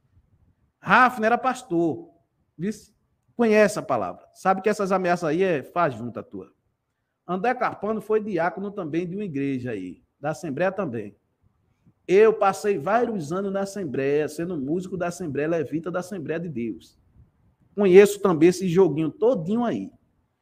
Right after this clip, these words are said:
Então, vou dizer a tu, pra tu calar a gente aqui, é meio, com essas ameaças tu é meio difícil.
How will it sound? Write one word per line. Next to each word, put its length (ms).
Então, 340
vou 120
dizer 240
a 80
tu, 140
pra 180
tu 220
calar 400
a 20
gente 380
aqui, 520
é 120
meio, 360
com 160
essas 280
ameaças 480
tu 80
é 60
meio 220
difícil. 600